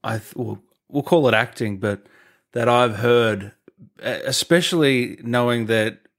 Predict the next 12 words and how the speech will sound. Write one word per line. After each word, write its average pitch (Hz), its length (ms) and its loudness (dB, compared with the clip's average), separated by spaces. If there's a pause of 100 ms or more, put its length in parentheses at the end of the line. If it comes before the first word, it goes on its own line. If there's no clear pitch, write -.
(760)
you 120 140 -2
never 131 300 4
see 117 320 -2
the 107 120 -4
character 110 560 -8
at 101 60 -6
all. 101 400 -8 (120)
And, 110 260 -6
and 123 320 -8
when 165 100 2
I 170 120 4
first, 170 580 2